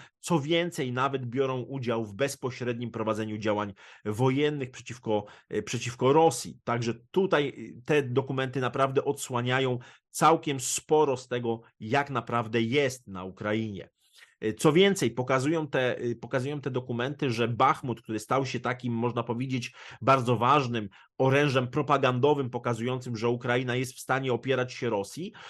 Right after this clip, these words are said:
y, te dokumenty pokazują, że Ukraina skierowała tam najbardziej elitarne rezerwy wojska, najbardziej elitarne rezerwy sił zbrojnych i tylko dlatego jest w stanie się tam bronić.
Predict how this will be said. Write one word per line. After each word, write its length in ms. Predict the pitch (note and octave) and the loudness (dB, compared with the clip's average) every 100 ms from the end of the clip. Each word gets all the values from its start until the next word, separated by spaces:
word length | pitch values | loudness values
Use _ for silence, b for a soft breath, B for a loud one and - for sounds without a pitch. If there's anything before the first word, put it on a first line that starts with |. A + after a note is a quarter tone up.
| B B - | B B 0
y, 160 | B2+ | 2
te 140 | B2+ F3 | 4 2
dokumenty 420 | F#3 E3+ F3 E3+ | 2 0 -2 -4
pokazują, 500 | E3 D#3 D3 D#3+ E3 | -4 -2 0 0 0
że 120 | D3+ | 0
Ukraina 420 | D3+ D#3 D#3+ D#3 | 0 0 0 0
skierowała 540 | D3+ - D3+ C#3+ D3 C#3+ | -2 0 2 2 2 0
tam 220 | D3 C#3+ | -2 0
najbardziej 680 | D3 C#3 B2 D3 C#3+ C#3 C#3 | 0 0 0 -2 -2 -8 -6
elitarne 640 | C#3+ C#3 B2 C#3 B2+ B2+ | -6 -4 0 2 2 2
rezerwy 460 | B2+ B2 B2 A#2 B2 | 2 2 0 0 0
wojska, 500 | B2 C#3+ B2+ - - _ B B | 2 2 0 -10 -20 _ B B
najbardziej 500 | A2+ B2+ C3+ C3 B2+ | -2 2 2 2 -4
elitarne 540 | A#2+ B2+ B2 B2 A#2+ A#2 | -4 -6 0 0 0 0
rezerwy 400 | A2 A#2 G#2+ A#2 | 0 -2 -2 -4
sił 260 | - B2 | -4 -4
zbrojnych 540 | A2 A2+ C3+ E3+ D3 D3+ | -4 0 2 2 0 -6
i 80 | D3 | 0
tylko 300 | F#3+ - D#3+ | 2 2 0
dlatego 360 | D#3 E3 D#3+ | 0 -2 -4
jest 160 | D3+ - | -6 -6
w 40 | |
stanie 260 | - C#3+ C#3+ | -6 -6 -6
się 120 | C#3 | -6
tam 200 | D3 D3 | -4 0
bronić. 480 | E3 F3 A2+ - | 4 4 2 -6